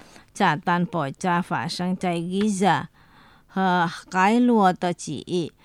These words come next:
征召人员死亡和哀伤星期日，十二月四日，爆炸发生在一个名为新菲特鲁斯教堂和新堡在开罗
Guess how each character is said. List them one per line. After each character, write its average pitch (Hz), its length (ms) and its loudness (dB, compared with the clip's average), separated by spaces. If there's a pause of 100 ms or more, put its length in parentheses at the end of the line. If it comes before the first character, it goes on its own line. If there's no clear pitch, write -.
(240)
征 214 280 2
召 202 300 4
人 196 260 2
员 185 260 2
死 185 220 -2
亡 190 260 2
和 175 320 2 (100)
哀 160 320 -4
伤 156 360 -2
星 185 340 -2
期 180 280 -4
日， 160 220 -4 (340)
十 - 160 -4
二 180 240 2
月 196 400 2
四 - 400 0
日， 160 500 -2 (120)
爆 160 260 2
炸 180 240 0
发 160 260 0
生 180 300 -2
在 170 300 -2
一 226 160 2
个 185 280 -2
名 160 400 -2
为 170 220 -4 (280)
新 233 380 6
菲 190 220 0 (100)
特 - 80 -4
鲁 185 160 2
斯 - 260 -10
教 151 320 0
堂 170 300 0
和 170 180 0
新 190 340 2
堡 170 360 0
在 165 300 -2
开 170 320 -4
罗 175 400 -2